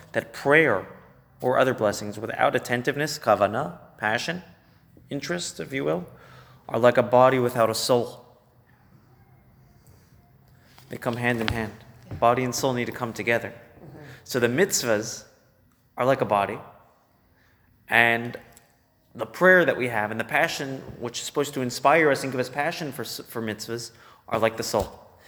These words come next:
Speaker 1: And when we have them both together, our relationship with God is authentic.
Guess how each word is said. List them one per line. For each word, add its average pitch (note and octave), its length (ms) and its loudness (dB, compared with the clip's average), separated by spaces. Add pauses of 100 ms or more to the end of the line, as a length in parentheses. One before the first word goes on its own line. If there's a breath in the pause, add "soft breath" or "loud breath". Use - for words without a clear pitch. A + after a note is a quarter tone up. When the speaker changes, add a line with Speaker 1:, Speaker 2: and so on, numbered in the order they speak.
(240 loud breath)
Speaker 1:
And C3 120 -4
when C3 140 0
we C3 140 0
have D3 300 2
them C#3+ 180 0
both C#3+ 360 2
together, B2+ 580 0 (920)
our C3 120 2
relationship C#3+ 880 -2
with C3 160 -10
God C3 300 2
is A2+ 100 -4
authentic. G2+ 500 -4